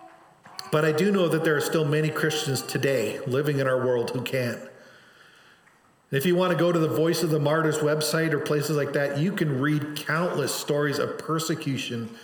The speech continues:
that are happening in our world to believers right now. And I would actually encourage you to do that.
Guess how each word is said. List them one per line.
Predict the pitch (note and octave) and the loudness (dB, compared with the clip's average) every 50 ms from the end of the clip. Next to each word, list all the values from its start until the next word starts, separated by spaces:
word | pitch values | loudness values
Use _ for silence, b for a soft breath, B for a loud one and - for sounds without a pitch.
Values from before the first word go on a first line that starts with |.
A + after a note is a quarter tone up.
| B B B B B B | B B B B B B
that | - B2 B2+ | -2 0 0
are | B2+ A2+ - - | 0 0 0 0
happening | E3 E3 E3 - D#3+ D3+ D3+ D3+ D3 D3+ - D3 | 0 0 0 0 0 0 2 0 0 -2 0 0
in | D3+ E3+ | 0 2
our | E3+ E3 D#3+ D#3+ | 2 2 2 2
world | C#3+ C3 B2 A#2+ A#2 A2+ A2+ A2+ A2+ - - | 2 2 2 2 2 2 0 -2 -4 -4 -4
to | - | -4
believers | A2 A2 B2 A#2+ A#2+ B2 G#2+ A#2+ A2 - - | -2 0 0 0 0 0 0 0 -2 -2 -2
right | A2+ G#2+ A2 - G2+ | -2 -2 -2 -2 -2
now. | G2 F#2 - - - - - - B B B B B B B B B B B B B B B B _ _ _ _ _ - | -4 -4 -4 -6 -10 -14 -18 -20 B B B B B B B B B B B B B B B B _ _ _ _ _ -2
And | A#2+ D3+ | 0 0
I | |
would | E3+ F3+ | 2 2
actually | F#3 G#3 - - - F#3+ | 2 2 0 0 0 0
encourage | E3+ D3+ - - E3+ - - - | 0 0 0 0 0 0 0 0
you | D#3+ D3 | 0 0
to | C#3 C3+ | 0 0
do | C3 C3 B2+ | 0 0 -2
that. | A#2+ A#2+ A2 - - | -2 -4 -6 -8 -10